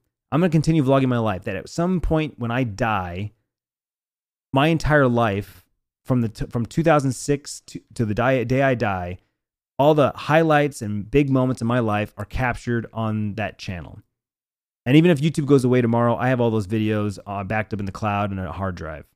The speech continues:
You know what I'm saying? So, whew. All right. So that's, that's the, that's the gist of it, right? That's the gist of it. I have, uh, now we're gonna get into my notes. Now we're gonna get into my notes and we're gonna, we're gonna talk about my thoughts,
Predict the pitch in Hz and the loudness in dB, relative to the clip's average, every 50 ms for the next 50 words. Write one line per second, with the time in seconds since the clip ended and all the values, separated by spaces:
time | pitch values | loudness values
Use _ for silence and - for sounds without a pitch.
0 | _ _ _ 101 98 95 92 - 107 101 98 98 107 107 - _ _ _ _ _ | _ _ _ -8 -6 -6 -6 -6 -6 -4 -4 -4 -6 -6 -10 _ _ _ _ _
1 | _ _ _ _ _ _ _ _ _ _ _ _ _ _ _ _ _ - - 117 | _ _ _ _ _ _ _ _ _ _ _ _ _ _ _ _ _ -4 -2 -2
2 | 104 95 90 87 87 - _ _ _ _ _ _ _ _ _ _ _ _ _ _ | -2 -2 -4 -8 -12 -16 _ _ _ _ _ _ _ _ _ _ _ _ _ _
3 | _ _ _ _ _ _ _ _ _ _ _ _ _ _ - 370 359 294 151 110 | _ _ _ _ _ _ _ _ _ _ _ _ _ _ 6 8 8 8 6 2
4 | - - - - - - 143 139 104 - 120 131 151 160 - - - - - 90 | -4 -10 -16 -16 -4 0 0 0 0 0 2 4 4 4 2 -4 -12 -14 -6 -2
5 | 139 170 190 - - - 170 156 139 131 - 147 160 160 - - 131 117 110 107 | 0 0 0 -2 -4 0 2 2 2 2 2 0 0 0 0 -4 -6 -6 -6 -2
6 | 113 135 135 - - - 107 95 82 - - _ _ _ _ _ _ _ _ _ | 0 0 0 0 -2 -6 -6 -6 -6 -10 -14 _ _ _ _ _ _ _ _ _
7 | _ _ _ _ _ _ 107 110 120 123 - - _ _ _ - 143 156 156 - | _ _ _ _ _ _ -4 -4 -4 -4 -6 -10 _ _ _ 0 0 0 0 0
8 | - 127 117 107 117 113 - - 90 85 80 - - 113 131 143 143 135 127 110 | -2 -4 -2 0 -2 -2 -2 -6 -10 -12 -12 -8 -2 2 4 4 6 4 4 0
9 | - - - 127 107 117 139 143 160 170 170 160 147 135 139 135 131 123 117 117 | -4 -10 -10 -10 -4 0 4 4 6 6 6 4 6 4 4 4 4 2 0 0
10 | 113 107 104 90 73 - - - 120 127 135 143 147 139 135 127 131 127 123 117 | 0 -2 -2 -4 -6 -10 -8 -4 0 2 4 4 4 4 4 4 2 2 2 2
11 | 117 113 110 110 113 110 113 110 - 104 104 107 110 107 107 107 101 98 98 110 | 0 0 0 0 0 0 -2 -2 -4 -6 -4 -2 0 0 0 -2 -2 -2 -2 -2
12 | 110 117 110 104 95 - - _ _ - 139 123 120 107 107 110 107 104 95 73 | 0 0 0 -2 -4 -8 -14 _ _ 0 0 0 0 0 -2 -2 -2 -2 -4 -6
13 | - _ _ _ _ _ _ _ _ _ _ _ _ - - 135 - - - 139 | -10 _ _ _ _ _ _ _ _ _ _ _ _ 0 4 4 4 4 4 4
14 | 120 117 117 117 - - - - | 4 4 4 2 -2 -6 -14 -16